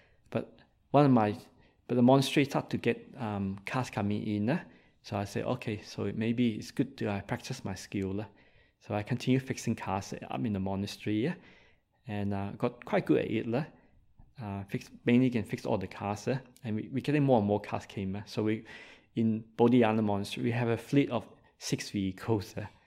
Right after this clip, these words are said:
because I, I started to, um, uh, set up a workshop, uh,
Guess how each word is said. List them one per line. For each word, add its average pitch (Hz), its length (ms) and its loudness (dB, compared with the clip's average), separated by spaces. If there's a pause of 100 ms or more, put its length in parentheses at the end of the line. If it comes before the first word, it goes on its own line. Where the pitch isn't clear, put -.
(260)
because 117 240 -4
I, 107 300 2
I 120 80 -6
started 127 400 -2
to, 104 200 -2
um, 98 220 -2 (720)
uh, 107 80 -8
set 127 220 0
up 117 140 0
a 104 60 -4
workshop, 104 580 -2
uh, 120 100 -2